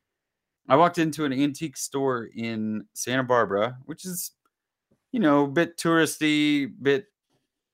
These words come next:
upscale. I don't know. I don't know how you would wanna refer to it, but it's a bunch of nice stores. They're all pretty out of my price range. So I go into the antique store and I look through and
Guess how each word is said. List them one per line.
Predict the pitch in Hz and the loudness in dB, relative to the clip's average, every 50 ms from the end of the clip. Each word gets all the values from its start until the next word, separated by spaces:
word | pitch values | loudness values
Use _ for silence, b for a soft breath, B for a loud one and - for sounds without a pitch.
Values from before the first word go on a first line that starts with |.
| _ _ _ _ _ - | _ _ _ _ _ -4
upscale. | 143 151 - _ _ _ - - - 214 247 262 262 269 262 247 220 - - | -4 -4 -4 _ _ _ -16 -12 -10 -8 -6 -6 -6 -4 -6 -6 -6 -6 -6
I | - | -6
don't | 123 110 | -4 -4
know. | 95 98 95 98 110 - | -4 -4 -4 -6 -4 -2
I | 127 | 0
don't | 127 127 123 | 2 4 4
know | 120 120 | 4 4
how | 117 123 | 4 4
you | 120 113 110 | 2 2 0
would | 107 107 | -2 0
wanna | 104 110 104 104 101 | 0 0 0 0 -2
refer | 95 92 95 107 104 - - 110 107 104 | -4 -6 -8 -8 -6 -4 -2 -2 -2 -4
to | 104 - 107 101 | -4 -4 -4 -4
it, | 98 87 | -4 -2
but | 101 104 101 - _ _ _ _ _ _ _ _ _ _ _ _ _ - | -4 -4 -4 -6 _ _ _ _ _ _ _ _ _ _ _ _ _ -16
it's | 139 151 | -12 -2
a | 160 | 4
bunch | 170 196 190 156 143 | 6 6 6 6 4
of | 151 | 4
nice | 160 156 151 143 - | 4 4 4 4 2
stores. | - 160 151 143 139 131 117 | 0 0 2 2 2 2 2
They're | 127 123 127 | 0 2 4
all | 127 120 120 117 104 | 4 4 4 2 -2
pretty | - - - 131 117 113 107 107 107 | -6 -6 -4 -4 -4 -4 -6 -8 -6
out | - 113 110 107 | -2 -2 -2 -2
of | 101 98 | -2 -4
my | 104 101 104 104 | -4 -4 -4 -6
price | 104 - 110 107 110 107 - - | -4 -4 -4 -4 -4 -6 -8 -6
range. | 117 117 120 117 123 - - _ _ _ _ _ _ _ _ _ _ _ _ _ _ _ _ _ | -6 -6 -6 -8 -10 -12 -16 _ _ _ _ _ _ _ _ _ _ _ _ _ _ _ _ _
So | - - 143 | -2 2 2
I | 135 | 4
go | 127 143 147 147 | 6 6 6 6
into | 143 139 | 4 4
the | 131 139 135 135 | 2 2 2 2
antique | 135 131 123 127 170 180 175 | 0 0 -2 -4 -6 -8 -6
store | - - 139 127 123 120 | -4 -2 0 0 0 0
and | 113 110 110 | 0 -2 -2
I | 110 | -2
look | 113 123 135 131 - | 0 -2 -4 -4 -4
through | - 127 127 127 127 120 | -4 -2 -2 -2 -2 -4
and | 139 135 131 127 | -6 -8 -8 -10